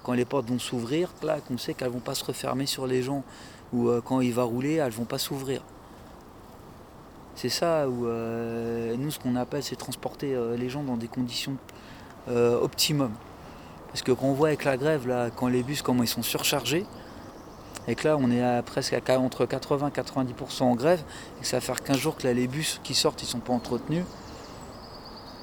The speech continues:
ça laisse à désirer, c'est comme le métro, hein. Le métro, le automatique,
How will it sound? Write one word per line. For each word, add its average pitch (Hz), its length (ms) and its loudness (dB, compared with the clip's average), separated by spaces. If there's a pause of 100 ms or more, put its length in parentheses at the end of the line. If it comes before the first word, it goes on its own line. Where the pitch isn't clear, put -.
(360)
ça 120 480 0
laisse 120 200 -2
à 123 60 4
désirer, 143 420 2
c'est - 160 -2
comme 120 200 4
le 120 100 6
métro, 135 300 2
hein. 170 160 2 (840)
Le 123 100 6
métro, 135 500 6
le 123 160 6
automatique, 139 760 4